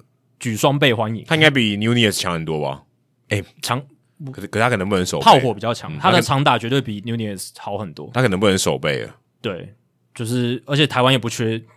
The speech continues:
Speaker 1: D H或一垒嘛，对不对？
Speaker 2: 哦，所以不太合。
Speaker 1: 不太合，对。但是你如果真的想要一支超强的炮瓦的话，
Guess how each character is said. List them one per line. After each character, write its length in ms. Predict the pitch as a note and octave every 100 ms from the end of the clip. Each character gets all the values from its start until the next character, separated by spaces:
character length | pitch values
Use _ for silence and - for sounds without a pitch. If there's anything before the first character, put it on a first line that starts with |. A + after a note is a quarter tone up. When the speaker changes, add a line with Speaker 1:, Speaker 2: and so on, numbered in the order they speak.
| _
Speaker 1:
D 120 | A#2
H 200 | A2+ -
或 120 | G2+ G#2+
一 100 | G#2
垒 160 | D#2+
嘛， 140 | C#2 C#2+ - _
对 100 | F#2+
不 60 |
对？ 60 | D#2
Speaker 2:
哦， 640 | E2 D#2+ D#2+ D#2+ D#2+ D#2+ D#2
所 140 | F#2+
以 160 | F2+ E2 - _ -
不 80 |
太 140 | G2 F2+
合。 240 | E2 C2+ - _
Speaker 1:
不 120 | A#2+
太 240 | C#3+ C#3
合， 400 | A2+ - E2+ E2+ - _ _
对。 180 | B2 G2+
但 220 | E3+ F3
是 80 | F3 - _ -
你 100 | C#3
如 80 |
果 120 | G3 G3
真 160 | F#3
的 100 | F#3
想 180 | D3 A2+
要 120 | B2+
一 60 | C#3
支 140 | C3
超 220 | A#2+ C3
强 180 | B2+ A2
的 60 | G2+
炮 180 | - G#2+
瓦 200 | F2+ E2
的 60 |
话， 300 | F2+ G2 D#2+